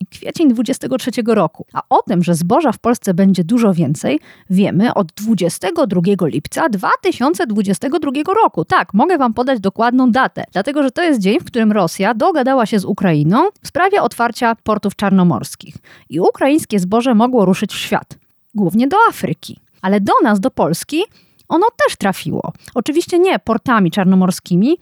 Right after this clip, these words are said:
tylko pociągami przez naszą wspólną z Ukrainą granicę. W związku z tym polski rząd obiecywał naszym rolnikom, że oni na tym nie stracą. Oczywiście stracili.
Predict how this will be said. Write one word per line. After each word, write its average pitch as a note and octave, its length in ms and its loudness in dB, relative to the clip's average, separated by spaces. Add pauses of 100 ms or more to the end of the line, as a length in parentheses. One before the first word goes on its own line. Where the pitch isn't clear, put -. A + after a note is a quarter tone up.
(260)
tylko A#4 440 0
pociągami A#3+ 720 2 (260)
przez C#4 280 0
naszą G#3 260 2
wspólną A#3+ 400 2
z F#3 40 2
Ukrainą F3+ 400 2
granicę. F3+ 500 2 (240)
W G3 40 -14
związku A#3+ 340 -2
z - 80 -10
tym G3+ 340 -4
polski A#3+ 380 -2
rząd E3 380 -2
obiecywał A3 720 -2
naszym G3+ 280 0
rolnikom, G3 600 2 (340)
że C4+ 180 0
oni A3+ 340 2
na G#3+ 140 2
tym C4+ 280 2
nie G#4 120 4
stracą. - 520 -2 (420)
Oczywiście G#3 600 -2 (240)
stracili. - 580 -4